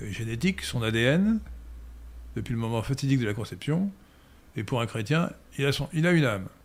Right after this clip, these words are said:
Donc, la mise à mort, donc l'avortement involontaire et la mise à mort déci-, et la, et mise à mort d'un enfant innocent décidée par sa propre mère. C'est abominable.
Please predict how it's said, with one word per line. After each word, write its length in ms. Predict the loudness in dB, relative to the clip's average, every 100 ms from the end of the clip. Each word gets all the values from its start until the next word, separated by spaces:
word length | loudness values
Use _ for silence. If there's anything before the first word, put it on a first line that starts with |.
| -20 -20 -20 -20 -20 -20 -20 -12 -10 -10 -20 -20 -20 -20 -20 -20 -20 -20 -6 10
Donc, 380 | 12 10 6 -12 -16 -20 -20 -20 -20 -14 -2
la 120 | 4
mise 180 | 6 8
à 80 |
mort, 560 | 8 6 6 4 0 -6 -16 -20 -20 -20 -20 -20 -20 -20 -20 -20 -20 -20 -20 -20 -4
donc 300 | 0 4 4
l'avortement 560 | 6 6 4 4 4 4
involontaire 840 | 4 2 0 0 2 2 2 0 -4 -12 -20 -20 -6
et 60 | -2
la 100 | 2
mise 180 | 4 6
à 60 |
mort 520 | 4 2 2 -2 -6 -16 -20 -20 -20 -20 -20 -20 -20 -20 -20 -20 _
déci-, 260 | -4 -4 -4 -4
et 60 | -2
la, 120 | -2 -2 -2
et 140 | 0
mise 220 | 2 2
à 20 | 4
mort 160 | 4
d'un 100 | 2
enfant 220 | 0 -2
innocent 560 | -2 0 -2 0 2 2
décidée 320 | 0 2 2
par 160 | 2 -2
sa 120 | -4
propre 320 | 0 0 0
mère. 280 | -6 -8 -16 -20 -20 -20 -2
C'est 200 | 4 8
abominable. 640 | 12 12 12 12 8 0